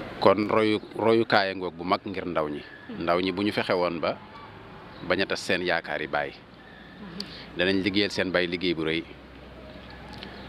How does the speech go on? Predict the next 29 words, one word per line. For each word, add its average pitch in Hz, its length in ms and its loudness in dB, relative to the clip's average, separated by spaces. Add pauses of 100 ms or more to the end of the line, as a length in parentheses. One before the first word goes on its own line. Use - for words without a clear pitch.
(340)
Ah, 101 180 8
lam 131 180 6
waxit 139 240 2
ne 107 300 2 (800)
yaar 110 360 4
yi, 98 340 0 (1000)
waxtu 98 260 4
wu 101 120 4
ko 117 120 4
nit, 110 300 4
euh, 95 340 2 (720)
manqué 92 480 4
rek, 76 120 -4 (200)
waxtu 82 260 0
mu 107 80 6
yégee 107 240 6
ne 98 100 -2
amu 117 200 2
ko 95 100 0
rek, 85 140 0
bu 87 140 -2
dee 98 140 4
ci 107 120 -2
suba 110 240 6
la, 90 100 0
na 92 140 2
fexe 101 220 -2
ba 90 100 2
balaa 92 380 2